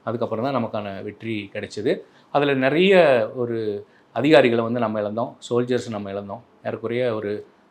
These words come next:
மூவாயிரத்துக்கு பக்கமா நம்ம வந்து overall-ஆ நம்ம இழந்-, எ-, எ-, இழந்தோம். அவ்வளோ உயிர்களோட,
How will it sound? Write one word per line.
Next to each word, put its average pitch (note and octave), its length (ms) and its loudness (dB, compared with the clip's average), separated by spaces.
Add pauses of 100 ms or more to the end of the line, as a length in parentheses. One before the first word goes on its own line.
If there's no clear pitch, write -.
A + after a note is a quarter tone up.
(140)
மூவாயிரத்துக்கு A2+ 800 0 (580)
பக்கமா B2+ 400 0
நம்ம G#2+ 300 -2
வந்து G2+ 440 -4 (200)
overall-ஆ G#2 580 0 (440)
நம்ம F#2 280 -10
இழந்-, F#2+ 400 -8
எ-, G#2 260 -10
எ-, A2 380 -10 (280)
இழந்தோம். G#2+ 360 -6 (1500)
அவ்வளோ A#2+ 280 6
உயிர்களோட, B2 680 4